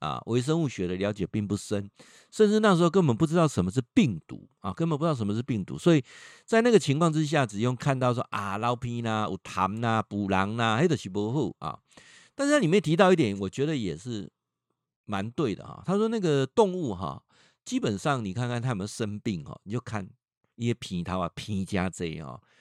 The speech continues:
把其塞哥鬼堆哦，理论上它已经生病了。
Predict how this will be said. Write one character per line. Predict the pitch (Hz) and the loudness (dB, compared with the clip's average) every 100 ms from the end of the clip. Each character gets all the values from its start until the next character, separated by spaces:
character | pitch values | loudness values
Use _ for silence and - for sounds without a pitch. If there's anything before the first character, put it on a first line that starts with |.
| _ - | _ -6
把 | 92 | -4
其 | 87 107 | -4 -4
塞 | - 127 | 0 0
哥 | 120 117 | 0 -2
鬼 | - 85 | -2 -4
堆 | - 90 90 | -2 -6 -6
哦， | 73 | -10
理 | 98 | -6
论 | 113 127 | -6 -4
上 | 117 | -6
它 | 110 | -6
已 | 87 | -6
经 | 87 | -8
生 | - 78 80 | -8 -10 -10
病 | 80 | -14
了。 | 73 | -14